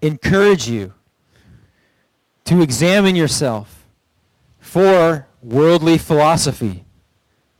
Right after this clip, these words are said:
for worldly patterns and elements of unbiblical worldviews and thinking that you've perhaps absorbed, maybe unwittingly even.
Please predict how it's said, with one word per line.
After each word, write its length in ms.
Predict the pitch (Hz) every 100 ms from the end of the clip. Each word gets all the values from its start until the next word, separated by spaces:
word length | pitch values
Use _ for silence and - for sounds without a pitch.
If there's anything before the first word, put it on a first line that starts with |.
| _ _ _ _
for 160 | 135
worldly 540 | 123 147 175 180 170 165
patterns 840 | - 160 175 151 113 104 - - _ _ _ _ _ -
and 100 | 127
elements 420 | 156 170 170 165
of 80 | 139
unbiblical 1000 | 151 185 139 170 165 165 160 156 143 - _ _ _ _ _ -
worldviews 760 | 123 170 170 135 170 190 156
and 120 | 143
thinking 460 | - 190 214 147 139
that 260 | 131 127 156
you've 300 | 175 165 -
perhaps 600 | 147 156 165 165 - -
absorbed, 760 | 156 123 147 180 160 101 - - _ _ _ _ _ _ _ -
maybe 340 | 123 156 190
unwittingly 580 | 170 170 170 190 180 151
even. 440 | 127 123 110 87